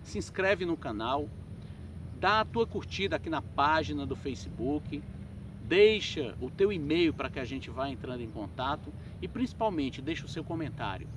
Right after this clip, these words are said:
É muito importante o seu comentário pra que a gente vá aprimorando, pra que a gente vá conversando e tendo esse relacionamento um a um, ok? Então, eu espero o teu comentário, o teu tema.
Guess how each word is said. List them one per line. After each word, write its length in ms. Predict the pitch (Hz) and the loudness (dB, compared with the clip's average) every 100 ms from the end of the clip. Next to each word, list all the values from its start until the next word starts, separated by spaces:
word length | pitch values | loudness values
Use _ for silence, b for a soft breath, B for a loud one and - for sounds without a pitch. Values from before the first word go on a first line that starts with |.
| - | -6
É 60 | |
muito 220 | 151 208 - | -4 -4 -4
importante 440 | - - 180 160 | -6 -6 -6 -6
o 40 | |
seu 140 | 151 143 | -6 -6
comentário 560 | 143 123 - 151 139 | -4 -6 -4 -2 -2
pra 180 | 131 147 | -2 -6
que 100 | - | -6
a 20 | |
gente 220 | 156 170 151 | -8 -8 -4
vá 160 | 160 | -2
aprimorando, 720 | 165 - 185 160 135 151 151 | -2 -4 -4 -2 0 0 -2
pra 180 | 135 135 | -4 -6
que 120 | - | -6
a 40 | 143 | -6
gente 220 | 147 135 | -6 -6
vá 240 | 120 139 | -4 -4
conversando 840 | - 185 165 143 - 139 147 160 160 B B | -4 -4 -4 -4 -6 -4 -2 -2 -6 B B
e 80 | 208 | -8
tendo 460 | - 202 214 214 196 | -4 -2 -2 0 0
esse 280 | 185 - | 0 -2
relacionamento 880 | 160 190 185 - 170 147 139 147 - 156 B B B | -2 0 0 0 -2 0 -2 -4 -6 -10 B B B
um 160 | 147 160 | 2 4
a 60 | - | 4
um, 120 | - - - - - - | 0 -8 -12 -10 -12 -10
ok? 380 | - 113 170 214 - - - | -10 -2 0 -2 -4 -12 -8
Então, 340 | 147 143 180 196 B B - | -8 -2 -2 -2 B B -4
eu 120 | 156 | -2
espero 600 | 160 - 170 175 175 160 - - - - - - | -2 -4 -2 0 0 -2 -6 -12 -14 -14 -12 -8
o 100 | 135 | -8
teu 180 | - 208 | 6 6
comentário, 680 | 208 170 131 151 151 165 165 - 127 | 6 0 0 2 4 4 0 -8 -8
o 60 | |
teu 180 | 123 170 | -4 -4
tema. 460 | - 156 170 175 | 0 0 2 0